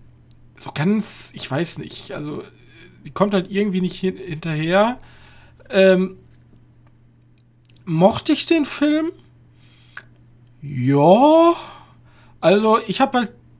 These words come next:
ich hatte halt irgendwie, ich war da mit zwei Freunden im Kino und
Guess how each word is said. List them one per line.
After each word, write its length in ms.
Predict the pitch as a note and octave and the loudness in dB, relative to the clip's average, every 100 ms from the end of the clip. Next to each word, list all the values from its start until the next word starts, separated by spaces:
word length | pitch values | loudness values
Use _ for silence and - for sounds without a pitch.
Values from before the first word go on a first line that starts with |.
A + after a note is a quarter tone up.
| _ - | _ -10
ich 140 | - | -6
hatte 180 | C4+ C#4 | -2 0
halt 260 | A#3 - | -2 -6
irgendwie, 520 | G#3 C#4+ D4 G#3+ A3+ G#3 | -8 -8 -8 -8 -8 -8
ich 140 | - | -4
war 80 | F3 | -2
da 80 | E3+ | -2
mit 120 | E3 | -6
zwei 180 | D#3 C#3+ | -6 -6
Freunden 400 | - E3+ G3 G3 | -4 -4 -4 -6
im 100 | F#3 | -8
Kino 500 | - G3 F#3 F#3 F#3 - - - _ - | -6 -4 -2 -2 -4 -14 -20 -20 _ 0
und 680 | F3+ E3+ E3+ E3+ - - | 2 2 0 -6 -10 -12